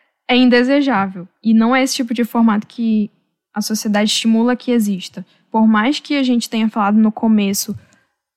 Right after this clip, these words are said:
é, tentando contextualizar como que funciona esse caminho do nosso desenvolvimento até chegar à nossa autonomia,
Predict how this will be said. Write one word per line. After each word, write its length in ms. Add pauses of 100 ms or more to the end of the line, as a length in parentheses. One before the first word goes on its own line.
(100)
é, 220
tentando 400
contextualizar 1120
como 260
que 80
funciona 920 (160)
esse 220
caminho 680 (480)
do 100
nosso 320
desenvolvimento 680
até 680
chegar 540
à 20
nossa 280
autonomia, 840